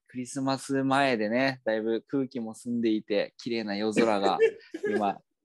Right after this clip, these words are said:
Speaker 1: あの、目下広がっているところですけども。はい、ということで、この辺で、あの、ゲスト到着したみたいですね。あ、はい、あちらの、あの、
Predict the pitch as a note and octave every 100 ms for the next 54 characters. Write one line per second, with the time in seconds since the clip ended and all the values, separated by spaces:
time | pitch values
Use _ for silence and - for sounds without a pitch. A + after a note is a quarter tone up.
0 | F3+ _ G#2 G#2 F#2+ F#2 - _ _ _
1 | _ _ _ _ _ - B2+ A#2+ _ G#2+
2 | F#2+ - B2 A#2+ - - A2+ - A#2+ A#2+
3 | A#2+ A#2 A#2 A#2 - B2+ A2 G#2 F#2 -
4 | _ - - - - B3+ A#3 - A3+ A3
5 | G3+ F3 D3 E3+ F3 F3+ F3+ E3+ C#3+ C3
6 | E3 - C#3+ - C#3 C3+ C#3 - C3+ -
7 | C#3+ C#3 B2+ C#3 B2 G#2 G2 G#2 A#2 B2
8 | B2 - C3 - _ _ _ _ _ E3
9 | D3 - _ A#2+ - B2+ B2 A#2+ A#2 A2+
10 | - - G#2 G2 E2